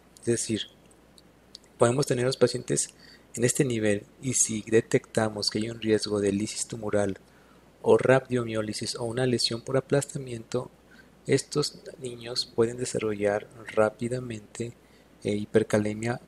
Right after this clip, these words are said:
por rangos arriba de siete miliequivalentes por litro y constituir una urgencia, este, eh, en,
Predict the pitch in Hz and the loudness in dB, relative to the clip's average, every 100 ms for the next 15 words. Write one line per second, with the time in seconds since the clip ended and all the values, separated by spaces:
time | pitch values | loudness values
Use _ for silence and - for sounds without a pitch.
0 | _ 123 120 117 110 107 110 - 107 104 | _ 2 2 2 -2 -2 -6 -4 -4 0
1 | 104 107 110 117 - - - - 110 101 | 4 4 4 2 -2 -12 -6 -2 -2 -2
2 | - 110 110 104 101 101 98 117 - 156 | -4 -6 -8 -16 -8 -6 -4 -4 -4 -2
3 | 135 107 - 127 - - - 120 113 104 | -2 -4 -4 -4 -4 -12 -10 -8 -6 -6
4 | 107 110 107 - 107 - 120 117 - - | -6 -8 -10 -6 -4 -2 -2 -4 -12 -20
5 | - - - - - 110 101 - - 104 | -20 -20 -20 -20 -4 -2 0 -4 -2 0
6 | 104 101 98 92 - _ - - _ - | 2 2 0 -2 -12 _ -20 -20 _ -20
7 | _ - - 113 117 120 113 104 | _ -16 -6 -4 -2 -4 -6 -8